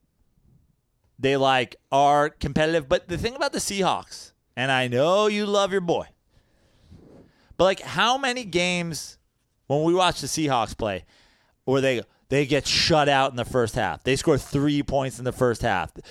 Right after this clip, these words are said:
Russell Wilson throws for twenty-five yards and a half.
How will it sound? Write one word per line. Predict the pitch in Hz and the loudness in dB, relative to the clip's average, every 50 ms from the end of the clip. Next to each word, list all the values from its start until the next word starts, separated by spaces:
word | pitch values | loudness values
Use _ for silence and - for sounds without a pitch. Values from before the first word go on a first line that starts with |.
| - - _ | -20 -20 _
Russell | - 143 151 143 - 156 | 0 0 2 2 2 2
Wilson | 151 139 131 139 131 | 0 0 0 0 0
throws | 143 135 123 | 0 0 0
for | 131 123 | -2 -4
twenty-five | - - - - 139 156 156 156 156 147 - 147 147 139 135 127 | -2 -2 0 0 2 2 2 2 0 0 2 2 2 2 2 2
yards | 131 131 131 127 127 117 - | 2 2 4 2 2 0 -2
and | 120 117 | -4 -2
a | 110 | -2
half. | 117 117 104 87 76 78 - - | 0 0 -2 -2 -4 -8 -12 -16